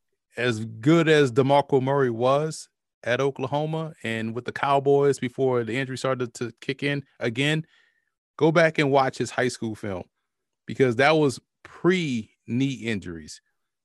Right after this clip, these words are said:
This dude was on a whole nother level.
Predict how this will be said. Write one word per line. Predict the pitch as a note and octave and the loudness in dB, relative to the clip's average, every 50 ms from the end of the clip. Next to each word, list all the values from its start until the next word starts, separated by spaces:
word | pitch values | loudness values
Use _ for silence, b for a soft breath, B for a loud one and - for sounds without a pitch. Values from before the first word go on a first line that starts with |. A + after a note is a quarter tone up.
| _ _ | _ _
This | - D#3 E3+ E3 | 2 2 2 2
dude | - - D#3 D3+ D3 C#3+ | 4 4 6 6 6 6
was | C#3 C#3 B2 - - A#2 | 4 2 0 -2 -4 -4
on | B2 B2+ B2 A2+ | -4 -4 -2 -2
a | A#2+ B2 B2 | -2 -2 -2
whole | A#2+ - - - - C#3+ D3+ D#3 D3+ D3 D3 D3 C#3+ C3+ | -2 -4 -12 -10 -2 2 2 4 4 4 4 4 2 0
nother | C3 A#2+ B2 A#2+ A#2 G#2 A2+ | 0 0 0 0 0 -2 -2
level. | G#2+ A2+ A2+ G#2 F#2+ F2+ E2+ E2 | -2 -2 -4 -4 -4 -8 -12 -14